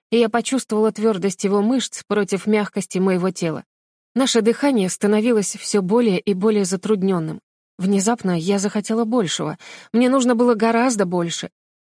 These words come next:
Ник пробудил во мне чувства, которые до сих пор спали.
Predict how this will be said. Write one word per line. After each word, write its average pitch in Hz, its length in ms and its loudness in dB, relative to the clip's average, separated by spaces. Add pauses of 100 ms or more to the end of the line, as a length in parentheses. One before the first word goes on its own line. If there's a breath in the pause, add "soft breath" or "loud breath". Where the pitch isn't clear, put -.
Ник 240 300 2
пробудил 214 460 2
во 202 120 0
мне 214 160 2
чувства, 214 400 -4
которые 196 340 -2
до 190 100 0
сих 190 220 -4
пор 196 200 -6
спали. 165 400 -10